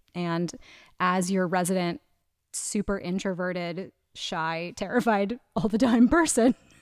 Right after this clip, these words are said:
<laughs> I can tell you, sometimes it's worth it to just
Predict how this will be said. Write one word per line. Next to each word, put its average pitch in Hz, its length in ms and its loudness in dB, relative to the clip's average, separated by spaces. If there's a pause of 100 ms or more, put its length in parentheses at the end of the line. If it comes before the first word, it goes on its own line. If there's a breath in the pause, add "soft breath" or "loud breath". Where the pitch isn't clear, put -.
<laughs> - 1000 -6
I 262 120 2
can 349 140 6
tell 311 200 4
you, 196 380 0 (180)
sometimes 311 400 2
it's - 160 -6
worth 320 180 2
it 160 220 -6
to 190 100 -4
just 202 460 -4